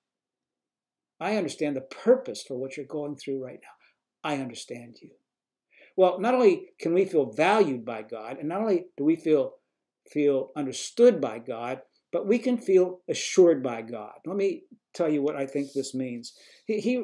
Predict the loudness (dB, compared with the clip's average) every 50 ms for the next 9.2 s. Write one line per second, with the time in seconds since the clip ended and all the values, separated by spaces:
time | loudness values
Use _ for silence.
0 | -2 0 0 2 4 4 4 4 2 0 -4 -10 -12 _ -12 -12 -10 -10 -12 -14
1 | _ _ _ _ _ _ _ _ _ _ _ _ _ _ _ _ _ -8 -4 0
2 | 4 4 6 6 6 4 2 2 0 2 2 2 0 -2 -8 -14 -12 -14 -12 -8
3 | -6 -6 -4 -4 -4 -4 -4 -4 -4 -4 -6 -4 -4 -4 -4 -2 -2 -2 -2 -2
4 | -2 -4 -4 -6 -6 -8 0 6 6 8 8 6 4 2 -2 -6 -4 -4 -2 -2
5 | -2 -2 0 0 0 0 0 0 0 0 2 2 0 0 -2 -4 -10 -10 -10 -10
6 | -10 -10 -10 -8 -6 -6 -4 -2 -2 -2 -2 -2 -2 -4 -4 -6 -8 -10 -12 -12
7 | -10 -8 -4 -2 0 0 0 -2 -4 -6 -8 -8 -8 -8 -8 -8 -8 -8 -8 -10
8 | -10 -8 -10 -8 -8 -10 -12 -4 0 0 0 0 -2 -10 -14 -14 -14 -16 -16 -16
9 | -16 -16 -18 -18